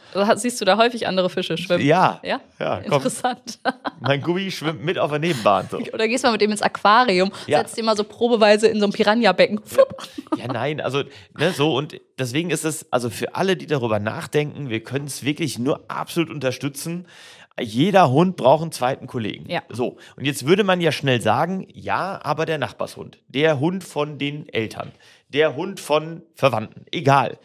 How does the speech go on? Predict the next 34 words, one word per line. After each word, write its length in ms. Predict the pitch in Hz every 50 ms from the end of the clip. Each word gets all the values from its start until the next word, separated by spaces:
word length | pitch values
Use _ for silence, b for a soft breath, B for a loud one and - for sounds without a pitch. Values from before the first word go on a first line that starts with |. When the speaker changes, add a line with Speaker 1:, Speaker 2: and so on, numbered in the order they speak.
| b b b -
Speaker 2:
den 160 | 147 175 170
sehe 180 | 160 170 202 214
ich 120 | 202 -
ja 100 | 202 185
ständig. 520 | - - 156 123 101 - - - - - b b b b b b b b _
Das 180 | - 139 - 147
ist 160 | 202 202 -
so, 160 | 143 107 110
das 140 | - 143 160
ist 40 | 196
auch 160 | 165 - -
gut 300 | - 302 339 359 - -
so. 260 | - 110 101 95 - -
Speaker 1:
Ja, 60 | -
Speaker 2:
Also 100 | 123 120
damit 220 | 117 160 165 165 -
Speaker 1:
auf 80 | -
Speaker 2:
haben 80 | - 208
Speaker 1:
jeden 40 | 202
Speaker 2:
wir 40 | 202
ja 80 | 180 -
Speaker 1:
Fall. 60 | 175
Speaker 2:
schon 80 | 165
einen 80 | 175 165
großen 380 | 123 117 151 180 214 208 190 180
Speaker 1:
Ja. 80 | - -
Speaker 2:
Anteil. 640 | 156 202 214 - - 95 67 67 69 82 - - b b b b b b b b b b b b
Aber 160 | - 117 127
man 160 | 127 143 139
darf 180 | 135 147 135 -
ja 100 | 127 120
nie 120 | 123 160
vergessen, 580 | 165 - 147 117 120 131 - - 185 208 233 b b b b b b -
das 260 | 117 - - -